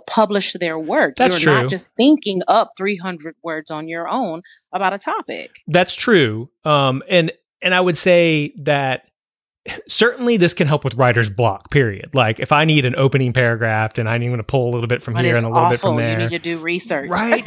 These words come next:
Speaker 2: I know. That's why we're having the conversation, though. Like, what does this mean
Speaker 1: Yeah,
Speaker 2: for the
Speaker 1: this is
Speaker 2: future? Like, and,
Speaker 1: terrible.
Speaker 2: and I mean, like you said, like,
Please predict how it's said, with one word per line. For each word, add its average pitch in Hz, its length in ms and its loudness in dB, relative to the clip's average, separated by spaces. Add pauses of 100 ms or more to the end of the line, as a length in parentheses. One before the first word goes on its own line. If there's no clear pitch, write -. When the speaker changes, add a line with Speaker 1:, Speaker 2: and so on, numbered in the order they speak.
(160)
Speaker 2:
I 170 60 4
know. 214 240 4
That's 175 180 2
why 190 120 6
we're 180 100 6
having 180 240 4
the 185 80 2
conversation, 202 640 0
though. 147 200 4
Like, 131 180 2 (320)
what 180 240 0
does 180 140 4
this 190 200 4
mean 180 100 6
Speaker 1:
Yeah, 339 280 4
Speaker 2:
for 330 120 2
the 320 100 0
Speaker 1:
this 330 40 -8
is 311 60 -16
Speaker 2:
future? 156 480 -2
Like, 131 200 0
and, 175 140 2
Speaker 1:
terrible. 247 300 -4
Speaker 2:
and 190 100 4
I 190 40 4
mean, 180 160 4
like 151 240 0
you 151 60 -2
said, 120 280 2
like, 117 140 0